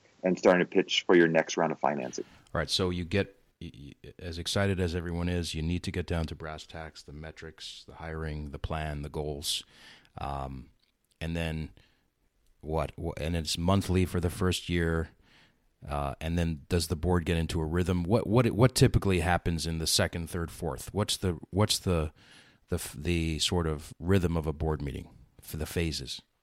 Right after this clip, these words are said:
Speaker 1: Yeah, your typical cadence of meetings is normally either quarterly or every two months. Um,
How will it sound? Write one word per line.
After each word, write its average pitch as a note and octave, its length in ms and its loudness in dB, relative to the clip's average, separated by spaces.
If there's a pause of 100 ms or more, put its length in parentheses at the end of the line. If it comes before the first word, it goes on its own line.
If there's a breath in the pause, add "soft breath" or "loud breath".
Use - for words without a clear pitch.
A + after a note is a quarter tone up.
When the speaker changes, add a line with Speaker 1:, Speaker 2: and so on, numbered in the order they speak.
(380)
Speaker 1:
Yeah, A2+ 140 12
your A2+ 160 12
typical - 440 6 (100)
cadence A#2+ 600 6
of F2+ 180 2
meetings F2 560 0
is F2 320 6
normally A2+ 520 8
either G2+ 260 8
quarterly A2+ 600 8
or F2+ 180 8
every E2+ 200 4
two - 180 -6
months. G2 380 -2 (800)
Um, E2 720 4